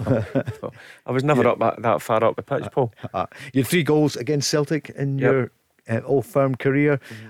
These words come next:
Speaker 2: and it's Kemar Roofe scoring for Rangers against ten man Celtic. As Celtic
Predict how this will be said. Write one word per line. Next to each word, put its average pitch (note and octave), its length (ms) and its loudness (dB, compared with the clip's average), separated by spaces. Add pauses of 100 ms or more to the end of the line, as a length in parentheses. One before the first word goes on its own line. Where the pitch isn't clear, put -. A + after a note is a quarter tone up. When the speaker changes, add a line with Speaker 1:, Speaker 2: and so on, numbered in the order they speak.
Speaker 2:
and G#2 120 -8
it's - 140 -6
Kemar B2 360 2
Roofe B2 280 2
scoring A2+ 340 0
for C#3+ 160 2
Rangers C3 560 0
against G#2+ 320 -6
ten B2 180 -4
man A#2 180 -2
Celtic. A#2 320 -4
As - 100 -4
Celtic F#3+ 400 0